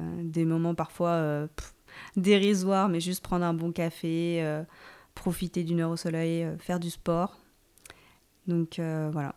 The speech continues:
on se concentre sur le, sur le positif et on avance au jour le jour parce que,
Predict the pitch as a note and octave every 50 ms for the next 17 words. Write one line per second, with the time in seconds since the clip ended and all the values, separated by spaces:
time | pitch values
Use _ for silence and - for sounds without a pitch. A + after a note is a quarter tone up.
0 | _ _ - E3 D#3+ - - - E3+ E3 - - E3 E3+ - - F3+ E3 - -
1 | E3+ E3 E3 D#3+ D#3+ D#3 D#3 D#3 D#3 D#3 D#3 D#3+ D#3+ E3+ - - - F3+ F3 -
2 | G3+ G3+ F#3 E3+ D#3+ - - G3 A3 G#3+ - F#3 E3 E3 D#3+ D#3 D3+ D#3+ E3+ F3+
3 | - - - F#3 E3 E3 F3 F3+ F3 E3+ D#3+ F3 F#3+ F#3 F#3 E3+ - - E3 D#3+
4 | D#3 D#3 D3+ D3+ D3+ D3+ D3+ D3+ D#3